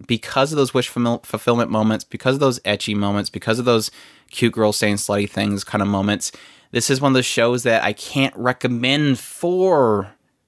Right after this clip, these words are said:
the other things. I can't recommend somebody go watch this if they're looking for a light novel story about a, a, an author trying to make it in the business, because there's all this other stuff in there that's just gonna be kind of embarrassing to even recommend to somebody. So you kinda have to know that going into it.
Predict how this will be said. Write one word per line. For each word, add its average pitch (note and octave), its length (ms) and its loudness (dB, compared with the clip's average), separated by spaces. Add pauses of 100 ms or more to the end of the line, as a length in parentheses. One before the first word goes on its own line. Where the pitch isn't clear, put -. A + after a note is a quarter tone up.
(240)
the C3 140 2
other A2 140 2
things. - 520 -6
I G#2+ 80 -2
can't - 220 -2
recommend E3 480 0
somebody B2 240 2
go G#2+ 80 2
watch G2+ 320 0
this G2+ 140 -6
if - 40 -12
they're G2+ 80 -4
looking G2 300 -2
for G2+ 120 0
a G2 40 2
light F#2 160 -2
novel F#2+ 320 -2
story G2 400 -2
about F#2+ 220 -2 (140)
a, - 80 -6
a, G2 120 -2 (100)
an G2 60 -2
author G2 380 -2
trying G2 300 -2
to G2 220 -2 (360)
make G#2 260 0
it G2+ 60 4
in G2 80 0
the F#2+ 40 -6
business, F#2+ 480 -6 (880)
because C3+ 320 2
there's C3+ 140 2
all B2 80 4
this B2+ 140 0
other B2+ 140 0
stuff - 260 0
in A2+ 60 -4
there F#2+ 120 0
that's F#2+ 140 -4
just G#2+ 120 -10
gonna G#2+ 140 -4
be G2+ 300 -2
kind A2 160 -2
of A2+ 40 -2
embarrassing A#2 520 0
to G#2 80 0
even G#2+ 200 -2
recommend C3 300 0
to A2+ 60 -2
somebody. F#2+ 360 -4
So F#2 320 0 (1300)
you - 80 -8
kinda F#3+ 140 2
have F3+ 100 2
to F3+ 60 2
know E3+ 100 4
that C3+ 140 4
going C#3 160 4
into C#3 160 2
it. - 280 0